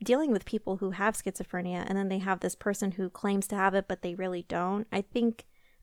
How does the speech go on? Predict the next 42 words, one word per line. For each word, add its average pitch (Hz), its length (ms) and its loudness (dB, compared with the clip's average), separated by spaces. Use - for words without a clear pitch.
over 226 340 10
a 180 160 4
long 202 380 6
period 208 320 2
of 185 100 -4
time, 196 580 -2
they 202 100 4
probably 247 500 4
would 240 160 4
be 233 120 6
able 226 140 4
to 226 60 4
poke 220 300 0
holes 202 540 4
and 202 120 4
notice 202 400 6
that, 185 380 4
well, 196 400 0
you 214 80 2
know, 175 140 0
they're 196 180 2
just 190 220 -4
doing 190 180 2
the 185 80 0
things 185 300 0
that 185 120 -2
they 190 100 -2
see 190 220 -4
on 190 140 0
T 233 180 -2
V, 175 280 0
or 175 280 0
they're 202 160 6
just 214 180 -2
doing 202 200 4
the 185 80 0
things 185 400 -2
that 185 380 0
you 202 120 0
could - 200 -6
read 208 180 0
about. - 460 0